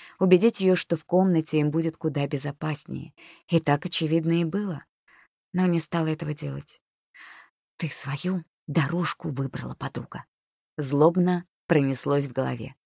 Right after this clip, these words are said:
Где-то в глубине дома ветер с глухим стуком распахнул оконные створки. И Маришка распрямила спину, словно ужаленная неуместным громким звуком. Она глядела соседнюю галерею, хмуря брови, близоруко щуря глаза.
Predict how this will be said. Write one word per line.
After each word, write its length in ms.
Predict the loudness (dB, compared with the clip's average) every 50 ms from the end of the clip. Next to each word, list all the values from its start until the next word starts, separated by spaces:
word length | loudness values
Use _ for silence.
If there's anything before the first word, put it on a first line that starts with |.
| _ _ _ _ _ _ _ _ _ 2
Где-то 400 | 2 4 4 4 2 2 0 -2
в 60 | 2
глубине 400 | 2 2 4 4 4 4 2 2
дома 400 | 2 2 2 2 2 2 2 2
ветер 360 | 2 0 0 0 -2 -4 -4
с 120 | -4 -4 -2
глухим 400 | 0 -2 0 0 0 -2 0 0
стуком 560 | -2 -4 -4 -6 -6 -4 -2 -2 -2 -2 -4 -8 -16 -18 -18 -8 -2
распахнул 640 | -2 0 0 0 -2 -4 -4 -2 0 0 2 2 2
оконные 540 | 0 0 -2 -2 0 0 2 2 0 0 -2
створки. 580 | -4 -6 -8 -8 -8 -8 -10 -12 -14 -14 -14 -14 _ _ _ _ _ _ _ _ _ _ _ _ _
И 120 | 4 6
Маришка 540 | 6 8 8 8 6 6 4 2 2 2 2
распрямила 580 | 2 2 0 2 2 2 4 4 4 4 4
спину, 440 | 4 2 2 2 2 4 4 2 2
словно 460 | 2 2 6 6 6 8 8 6 6
ужаленная 720 | 6 6 4 4 2 4 4 4 2 2 2 2 2 4
неуместным 800 | 4 4 4 4 4 4 4 2 2 0 0 -2 -2 0 0 0
громким 440 | 0 0 -2 -2 -2 -4 -4 -4 -4
звуком. 440 | -4 -6 -8 -10 -10 -10 -12 -12 -14 _ _ _ _ _ _ _ _ _ _ _
Она 220 | -2 0 2 2 2
глядела 380 | 2 2 2 2 2 2 2
соседнюю 520 | 0 -2 -2 0 0 0 0 0 0 -2 -2
галерею, 640 | -2 -2 -2 -2 -2 0 0 0 0 0 -2 -6
хмуря 400 | -8 -8 -6 -4 -2 -2 -2 -4
брови, 440 | -4 -2 -2 -2 -2 -2 -4 -6 -6 -10 -16 -20 -20 -20 _ 0
близоруко 640 | 4 4 4 4 4 2 2 2 0 0 -4 -6 -4
щуря 300 | -4 -4 -4 -4 -4 -4
глаза. 480 | -4 -6 -6 -6 -6 -6 -8 -8 -10